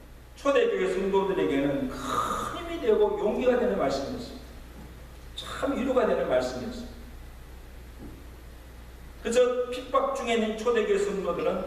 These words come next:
항상 그들의 편에 서서 그들을 위하시는 하나님의 그 사랑을 생각하면서 그 고난과 박해 속에서도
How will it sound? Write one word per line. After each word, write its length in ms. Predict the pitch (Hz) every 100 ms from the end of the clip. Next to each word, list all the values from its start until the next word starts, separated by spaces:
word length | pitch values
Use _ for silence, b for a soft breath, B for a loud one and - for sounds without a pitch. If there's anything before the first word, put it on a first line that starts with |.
| - - - - -
항상 880 | - - 339 359 349 359 320 320 311
그들의 580 | - 269 262 466 480 -
편에 440 | - 640 285 -
서서 720 | - 196 185 202 - - - - - - B -
그들을 760 | - 302 320 311 294 285 269 180
위하시는 1000 | 202 247 254 254 - 277 311 - - - -
하나님의 640 | 330 311 294 302 285 277
그 160 | 277 269
사랑을 760 | - - 269 311 320 320 - - -
생각하면서 1200 | - 339 339 330 - 214 165 156 - 151 - - - - - - - - -
그 260 | 254 262
고난과 920 | - 254 262 269 262 247 233 - - -
박해 220 | 285 294
속에서도 920 | 294 190 - - 147 139 - - -